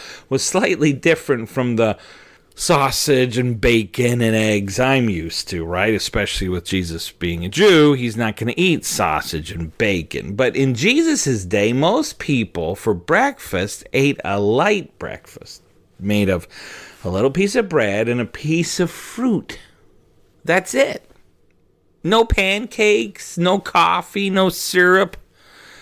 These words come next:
no waffles. Just a piece of bread and a nice piece of fruit.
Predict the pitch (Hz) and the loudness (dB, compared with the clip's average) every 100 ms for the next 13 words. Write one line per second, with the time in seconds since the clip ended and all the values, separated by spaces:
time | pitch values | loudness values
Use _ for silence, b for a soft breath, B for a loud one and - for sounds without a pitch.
0 | B - 180 165 131 139 151 - 190 190 | B 0 2 4 4 2 2 -4 -2 -2
1 | 190 156 - B B B B B B B | -2 -6 -12 B B B B B B B
2 | _ - 190 - - 117 180 220 - - | _ -4 -4 -6 -10 -4 0 0 0 -2
3 | 311 156 175 180 139 123 143 151 - - | -2 2 2 4 4 2 2 0 -4 -12
4 | - - 135 135 113 113 120 151 151 - | -12 -2 0 2 2 2 2 2 0 -6
5 | - 151 139 - - - 95 78 - | -4 -2 0 -4 -6 -4 -4 -4 -10